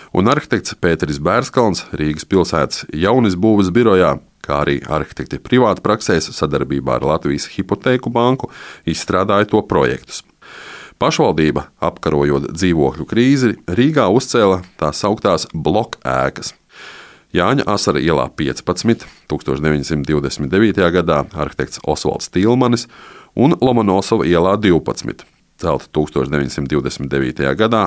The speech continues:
arhitekts Ernests Štālbergs. Rīgas ielu ainavā arhitekti ēkas izcēla ar nopaļotiem erkeriem.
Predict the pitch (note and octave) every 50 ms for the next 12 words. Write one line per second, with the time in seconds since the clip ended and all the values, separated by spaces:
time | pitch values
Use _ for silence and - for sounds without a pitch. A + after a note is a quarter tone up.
0 | F2 D#2 E2 - - - G2 F2+ - - - - - E2 D2+ C#2+ C#2+ D2 - -
1 | - - - - - - - - E2 D2+ C#2+ C2+ - - - - - - - -
2 | _ _ _ _ _ _ - - - - - - - - - _ - A2 B2+ C#3+
3 | D#3+ E3 D3+ - C#3 C3 B2 F#2+ - - F#2 G2 A#2+ C3 B2 F2+ C#2+ B1+ A1+ -
4 | - - D#2 F2 F2 - - E2+ - - - - - F#2 F#2 G#2 A2+ - - -
5 | - G2+ - - - G#2+ F#2+ E2 - F2 F#2+ G2 - G2+ G2 G2+ G2 E2 - -
6 | - D#2+ D#2+ D#2 D#2 - F2 F2 E2+ - - G#2 F#2 - - - C#2+ - C2 B1
7 | A#1+ -